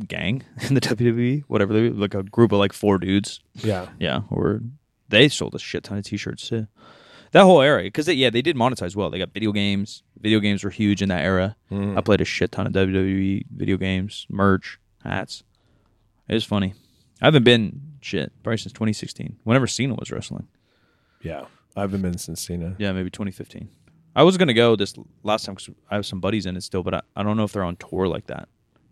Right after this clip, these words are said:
Speaker 1: I just don't think it's, yeah, I don't think it's what it used to be.
Speaker 2: Mm-hmm. Uh, okay, let's wrap this one up. I, well, we, we've been talking about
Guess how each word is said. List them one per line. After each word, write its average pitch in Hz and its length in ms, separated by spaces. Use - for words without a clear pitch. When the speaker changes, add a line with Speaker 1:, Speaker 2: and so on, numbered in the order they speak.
Speaker 1:
I 98 60
just 101 120
don't 104 180
think 95 200
it's, - 260
yeah, 90 160
I 90 40
don't 95 140
think 95 140
it's - 220
what 64 100
it 64 60
used - 200
to - 60
be. - 220
Speaker 2:
Mm-hmm. 92 320
Uh, 117 680
okay, 160 440
let's 156 260
wrap 113 160
this - 200
one 110 120
up. 98 160
I, 127 160
well, 156 180
we, 185 200
we've 165 160
been 165 120
talking 127 340
about 101 420